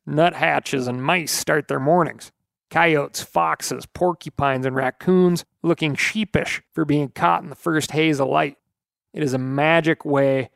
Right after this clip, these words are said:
to start the spring. We don't need to mention the ticks.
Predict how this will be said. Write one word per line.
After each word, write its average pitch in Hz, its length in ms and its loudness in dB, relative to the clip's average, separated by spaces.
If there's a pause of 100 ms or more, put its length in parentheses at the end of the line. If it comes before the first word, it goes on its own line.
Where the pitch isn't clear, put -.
(140)
to 135 100 -2
start 143 300 2
the 135 60 -12
spring. 135 480 -4 (640)
We 156 80 2
don't 143 160 2
need 139 160 -2
to 123 40 -6
mention 143 380 0
the 123 60 -6
ticks. - 580 -2